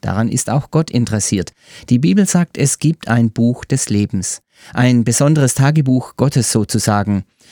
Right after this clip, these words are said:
Darin kommt mein Leben vor. Vor allem dann, wenn ich mein Leben Gott anvertraue. Wenn ich mich an das zu halten versuche, was Gottes Maßstäbe für ein gutes Leben sind.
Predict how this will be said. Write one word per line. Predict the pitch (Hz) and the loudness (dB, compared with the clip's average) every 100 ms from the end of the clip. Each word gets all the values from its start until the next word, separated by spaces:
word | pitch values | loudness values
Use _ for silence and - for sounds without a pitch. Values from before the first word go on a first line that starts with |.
| - - | -10 -2
Darin | 107 131 143 | 0 2 0
kommt | 117 113 - | 0 -2 0
mein | 123 131 | 2 2
Leben | 101 95 95 | 2 0 -2
vor. | - 101 98 - _ _ | -2 -2 -2 -6 _ _
Vor | - - | -4 0
allem | 135 113 | 2 2
dann, | 101 151 - - | 2 0 -2 -4
wenn | 139 156 | -2 0
ich | 151 | 2
mein | 156 143 | 2 2
Leben | 123 139 131 | 2 0 0
Gott | 127 - | 0 -2
anvertraue. | 104 95 - 98 101 104 - _ _ _ - | -4 -4 -4 -4 -4 -4 -8 _ _ _ -6
Wenn | 120 131 | 0 2
ich | 127 | 2
mich | 131 98 | 0 0
an | 113 | 0
das | 117 160 - | 2 0 -2
zu | - 101 | -2 0
halten | 110 151 156 | 0 2 0
versuche, | 143 - 139 131 131 - _ - | 0 0 0 2 0 -2 _ -4
was | 117 - | -4 -2
Gottes | 113 120 107 | -2 0 -2
Maßstäbe | 98 101 - - 117 110 113 113 | 0 0 -2 0 0 0 -2 -2
für | 131 | -2
ein | 127 139 | 0 0
gutes | - 101 123 - | 0 -2 -2 -2
Leben | 98 92 98 | -2 -2 -4
sind. | - 92 104 | -4 -6 -8